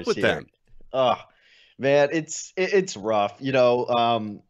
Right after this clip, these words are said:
Speaker 1: I, I know you guys deal with a lot of this stuff there in Philadelphia. We always josh that we have the same kind of mentality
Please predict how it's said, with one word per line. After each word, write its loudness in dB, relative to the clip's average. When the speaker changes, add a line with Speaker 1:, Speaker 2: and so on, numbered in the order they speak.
Speaker 1:
I, 0
I 0
know -4
you -8
guys -6
deal -6
with -6
a -6
lot -2
of -12
this -8
stuff -2
there -2
in -6
Philadelphia. -2
We 0
always 0
josh 2
that -2
we -4
have 0
the -10
same -4
kind 0
of 0
mentality 0